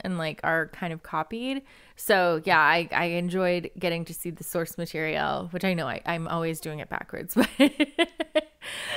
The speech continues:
but I feel like I get it now. And, uh,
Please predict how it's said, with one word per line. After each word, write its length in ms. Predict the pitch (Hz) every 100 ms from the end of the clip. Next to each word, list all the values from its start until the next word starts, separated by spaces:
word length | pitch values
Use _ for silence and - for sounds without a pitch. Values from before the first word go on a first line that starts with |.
| 494
but 260 | 240 254 208
I 160 | 220
feel 500 | 240 247 233 226 214 208
like 520 | 185 175 175 170 - 208
I 120 | 196
get 200 | 175 165
it 160 | 170
now. 440 | - 170 165 170 170
And, 500 | - 170 165 160 160
uh, 560 | 160 156 156 156 156 160